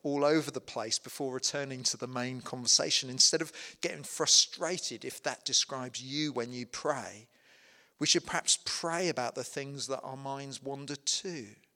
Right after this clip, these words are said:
And that actually might be more spiritual than we realise. And we should not only ask like children, but we should trust God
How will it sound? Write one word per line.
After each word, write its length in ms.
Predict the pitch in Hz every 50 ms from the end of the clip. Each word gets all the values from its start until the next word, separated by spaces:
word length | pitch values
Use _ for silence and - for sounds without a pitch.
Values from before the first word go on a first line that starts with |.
| _ _ _ _ _ _ _
And 160 | - 135 139
that 140 | 151 165 - _ _ -
actually 320 | - 151 - - - 143 135
might 240 | 131 127 127 123
be 100 | - 131
more 200 | 123 123 123 127
spiritual 500 | - - - - 135 135 - - - 123
than 160 | 120 - 131 127
we 100 | 127 127
realise. 760 | 123 139 143 143 131 120 95 92 - - - - - - - _ _ _ _ _ _ _ _ _ - - - - - - - -
And 120 | 139 151
we 80 | 156 156
should 240 | - 165 151 147
not 200 | 175 190 196 -
only 300 | 170 170 165 160 156 156 - _
ask 520 | - 151 151 147 147 139 - - - - -
like 320 | 135 131 135 131 - -
children, 680 | - - - 160 160 160 160 - - 120 117 117 117 110 -
but 260 | 139 135 127 - 135
we 80 | 139
should 320 | 127 - - - 127 - -
trust 540 | - - - - 180 165 - - - - -
God 420 | 120 117 113 110 110 113 - -